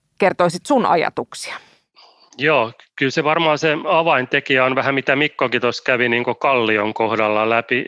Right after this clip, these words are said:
Speaker 2: että on se tietynlainen elävyys, että jatkuvasti ympärillä tapahtuu riittävän paljon. Liittyy ne sitten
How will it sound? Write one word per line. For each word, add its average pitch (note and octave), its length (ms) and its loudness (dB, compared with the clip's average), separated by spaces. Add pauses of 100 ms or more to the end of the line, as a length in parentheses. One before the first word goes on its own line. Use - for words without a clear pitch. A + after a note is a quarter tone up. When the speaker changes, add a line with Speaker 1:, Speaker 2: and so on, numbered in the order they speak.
Speaker 2:
että B2 300 -4
on A#2+ 180 -4
se B2 100 -6
tietynlainen C3+ 540 -2
elävyys, B2 720 -2 (440)
että A#2 300 -4
jatkuvasti B2+ 840 -2
ympärillä A2+ 560 -2
tapahtuu A2 600 -4
riittävän G#2+ 560 -4
paljon. A#2+ 680 -4
Liittyy B2 360 -2
ne A#2+ 100 0
sitten A#2 540 -4